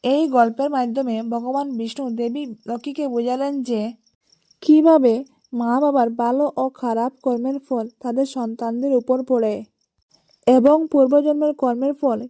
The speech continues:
কীভাবে বর্তমান যুগে ভোগ করতে হয়। পিতামাতার পাপ ও পুণ্যের ফলও তাদের সন্তানদের জীবনে প্রতিফলিত হয়।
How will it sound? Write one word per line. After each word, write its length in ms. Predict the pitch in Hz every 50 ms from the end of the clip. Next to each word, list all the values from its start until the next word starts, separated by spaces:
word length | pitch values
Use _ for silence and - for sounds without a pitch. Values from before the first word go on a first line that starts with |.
| -
কীভাবে 420 | _ - 294 269 294 294 294 294 285
বর্তমান 500 | 233 226 220 220 - 247 262 277 285 285
যুগে 360 | 277 302 269 262 226 220 220
ভোগ 280 | 220 220 - 262 269 269 _
করতে 320 | 277 254 233 - - 247
হয়। 440 | 226 214 233 233 220 214 214 214 220 - _ _ _ _ _ _ _ _ _ _ -
পিতামাতার 720 | 277 262 262 - 294 311 320 320 311 302 285 240 233 240
পাপ 360 | 240 - 269 262 277 302 -
ও 80 | 302 294
পুণ্যের 380 | 302 277 254 240 254 277 285
ফলও 420 | 269 - 254 240 240 262 254 233 226
তাদের 240 | 220 247 240 269 269
সন্তানদের 600 | 262 262 240 226 233 - 233 233 247 269 269 254
জীবনে 380 | 247 254 233 254 262 247 220 220
প্রতিফলিত 640 | - 254 254 254 - 294 277 285 269 277 262 269
হয়। 440 | 262 262 226 233 226 214 208 208 220